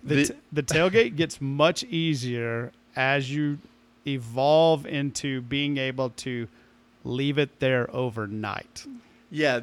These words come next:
Speaker 2: you guys
Speaker 1: That's a
Speaker 2: made
Speaker 1: game changer.
Speaker 2: Yeah, you guys made that step because when I talk about cleanup and takedown,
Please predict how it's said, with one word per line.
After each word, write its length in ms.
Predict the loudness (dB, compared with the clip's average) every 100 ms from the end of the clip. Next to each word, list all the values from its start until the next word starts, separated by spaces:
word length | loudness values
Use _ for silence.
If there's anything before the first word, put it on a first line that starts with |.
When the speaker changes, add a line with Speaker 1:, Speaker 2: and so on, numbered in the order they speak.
| -4
Speaker 2:
you 260 | -6 -2
guys 260 | 0 0 4
Speaker 1:
That's 200 | 6 6
a 0 |
Speaker 2:
made 100 | 6
Speaker 1:
game 180 | 6 4
changer. 320 | 0 -6 0
Speaker 2:
Yeah, 80 | 0
you 180 | 0 0
guys 200 | -2 0
made 320 | 2 2 2
that 240 | 2 0
step 420 | -4 -4 -2 -2
because 480 | -6 -2 -2 -2 -4
when 160 | -4 0
I 140 | 0
talk 200 | 0 -2
about 200 | -4 -8
cleanup 360 | -6 -4 -4 -4
and 100 | -6
takedown, 520 | -6 -6 -8 -10 -12